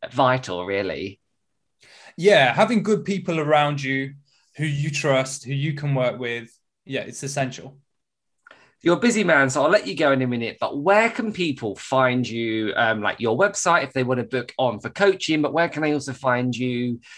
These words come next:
Speaker 1: for social media and any films that you may direct or produce?
Speaker 2: So, yes, you can find me on my website,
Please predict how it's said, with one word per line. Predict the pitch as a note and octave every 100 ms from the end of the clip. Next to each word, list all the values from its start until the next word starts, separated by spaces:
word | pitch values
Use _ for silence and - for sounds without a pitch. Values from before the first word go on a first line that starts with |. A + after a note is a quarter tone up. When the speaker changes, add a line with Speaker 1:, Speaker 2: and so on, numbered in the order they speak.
| -
Speaker 1:
for | -
social | B2+ G2 C#3
media | D3 C#3+ C3 C3
and | C3 C3+
any | C#3+ C#3+
films | C3+ D3 C#3 C3 A#2+ A2+
that | -
you | A#2
may | A#2 A2+ A2+ A2 G#2 - -
direct | G#2+ - - -
or | A2 G#2 G2+
produce? | B2+ E3+ C#3+ - - _ _ _ _ - - - - _ - -
Speaker 2:
So, | C#3+ C3+ C3 C3+ C3+
yes, | C#3+ D#3+ - -
you | C#3
can | C#3 C3+ C3+
find | - D3+ D3
me | C#3+ C#3 C3+
on | C3+ B2+
my | B2 B2 A#2+ A#2+ A#2+ A#2+ C3
website, | C3+ C#3 E3+ G#3+